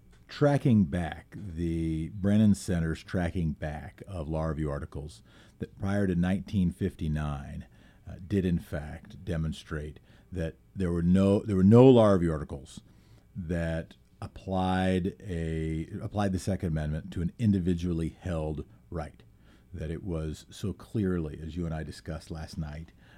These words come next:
uh, over dinner, that, uh, and we don't have dinner all the time, but we had dinner last night, and it was very yummy, and I appreciate it, uh, that the,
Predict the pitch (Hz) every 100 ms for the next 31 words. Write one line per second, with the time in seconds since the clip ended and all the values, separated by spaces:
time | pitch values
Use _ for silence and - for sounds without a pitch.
0 | - 87 - 95 78 73 98 87 73 -
1 | - 87 82 78 - - 78 - 76 62
2 | 101 123 110 117 117 127 104 92 92 95
3 | 90 90 82 80 - 76 82 82 82 85
4 | 82 73 78 80 80 82 - 76 87 -
5 | - - - - - _ - 92 87 -
6 | - 95 110 92 90 87 90 - - 101
7 | 82 90 87 85 85 82